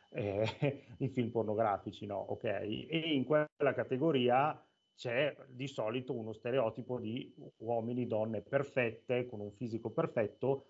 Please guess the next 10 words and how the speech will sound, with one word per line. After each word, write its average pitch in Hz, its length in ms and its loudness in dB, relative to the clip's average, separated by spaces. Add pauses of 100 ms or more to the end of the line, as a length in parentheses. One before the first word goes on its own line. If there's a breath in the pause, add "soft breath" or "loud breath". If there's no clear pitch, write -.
(140 loud breath)
dove 143 240 4
la 123 80 4
disabilità 120 520 0
non 131 120 0
viene 113 160 -2
quasi 110 200 -6
mai 95 160 -8
neanche 98 280 -6
rappresentata, 90 840 -4 (140)
ok? 98 500 -10